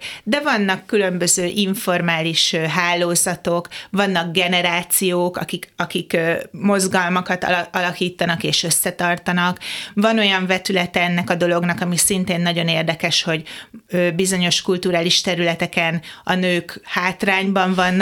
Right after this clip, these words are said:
a férfiaknak könnyebb, ugye az elismertséget, a pozíciókat, ö, megszerezni. Tehát nagyon sok ilyen faktor van, és maguk a,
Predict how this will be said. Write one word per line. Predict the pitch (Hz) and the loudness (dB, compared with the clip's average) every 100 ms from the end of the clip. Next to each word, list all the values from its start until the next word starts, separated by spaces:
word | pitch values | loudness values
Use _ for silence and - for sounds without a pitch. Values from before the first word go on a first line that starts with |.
| 185 | 2
a | 180 | 0
férfiaknak | - 196 180 - 175 170 170 156 | 0 2 2 0 0 0 -4 -4
könnyebb, | - 190 190 202 196 196 | 0 2 4 4 4 2
ugye | 175 165 | 0 0
az | 165 | 0
elismertséget, | 175 180 - 196 175 - 185 170 170 | 0 2 0 0 0 0 0 0 0
a | 170 | -4
pozíciókat, | - 180 175 175 - 170 170 175 170 - | -2 -2 0 -2 -2 0 0 -2 -4 -2
ö, | 170 170 | 0 2
megszerezni. | 175 175 - 202 196 202 214 233 - - - _ _ _ - - | 0 0 0 0 0 2 0 0 -8 -18 -20 _ _ _ -20 -10
Tehát | 202 196 | -2 0
nagyon | 247 302 220 | 2 0 0
sok | 175 208 185 | 0 -2 -2
ilyen | 180 160 | -2 -2
faktor | - 202 - 165 | -2 -4 -2 -2
van, | 180 262 - - - | 0 0 -2 -12 -2
és | 202 - | 0 2
maguk | 254 190 185 | 0 0 -2
a, | 185 175 170 | 0 0 -2